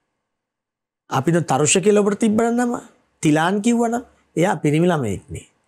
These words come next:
හැබැයි සමහර ඔබ දැකලා ඇති ගෑනු ළමයින්ට තියලා තියෙනවා පිරිමි ළමයින්ගේ නම්.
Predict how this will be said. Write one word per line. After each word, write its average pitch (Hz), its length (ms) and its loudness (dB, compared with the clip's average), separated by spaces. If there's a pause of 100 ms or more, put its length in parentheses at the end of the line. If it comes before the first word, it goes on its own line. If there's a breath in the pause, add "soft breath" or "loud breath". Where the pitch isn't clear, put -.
(220)
හැබැයි 254 260 0
සමහර 226 320 2
ඔබ 233 140 0
දැකලා 202 320 2
ඇති 277 180 0
ගෑනු 190 320 2
ළමයින්ට 233 340 0
තියලා 240 240 2
තියෙනවා 302 300 -2
පිරිමි 214 260 2
ළමයින්ගේ 214 440 0
නම්. 104 180 -4